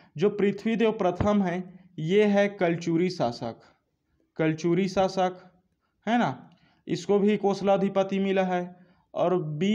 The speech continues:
है, ये है, ये मेरे, अ, महाशिवगुप्त तिवर देव, ये आता है, ये पांडुवंशीय,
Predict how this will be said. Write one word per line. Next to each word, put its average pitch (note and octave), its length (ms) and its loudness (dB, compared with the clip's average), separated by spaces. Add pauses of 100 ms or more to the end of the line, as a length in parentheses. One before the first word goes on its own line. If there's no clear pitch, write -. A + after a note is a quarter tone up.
है, G#3 260 4
ये G3 160 2
है, G3 440 2
ये F3 260 2
मेरे, F3 260 0
अ, D#3 180 0
महाशिवगुप्त F3 720 0 (100)
तिवर E3 380 2
देव, E3+ 300 -2 (320)
ये E3+ 320 0
आता E3 340 2
है, E3 340 -2
ये D3+ 140 -2
पांडुवंशीय, D3+ 1080 -2